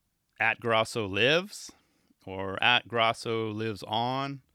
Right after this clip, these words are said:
or just something like that, something to tribute his father and then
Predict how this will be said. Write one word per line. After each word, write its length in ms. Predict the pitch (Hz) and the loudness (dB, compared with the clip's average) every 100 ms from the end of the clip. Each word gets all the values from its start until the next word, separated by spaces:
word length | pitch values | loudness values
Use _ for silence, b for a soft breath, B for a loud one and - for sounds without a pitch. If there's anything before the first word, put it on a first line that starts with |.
| _ _ _ _ _ _ _ - | _ _ _ _ _ _ _ -4
or 80 | |
just 180 | 185 262 | -2 -2
something 280 | - 180 127 | -2 -2 0
like 160 | 101 101 | -2 -2
that, 80 | |
something 320 | - 185 202 175 | -6 -6 -2 -2
to 140 | 131 | -2
tribute 540 | - - 143 123 123 | -6 -4 -4 -2 -4
his 200 | 117 110 | -2 -6
father 480 | - 110 107 107 107 | -2 2 2 2 -2
and 200 | 107 107 | -4 -4
then 260 | 101 95 | -6 -8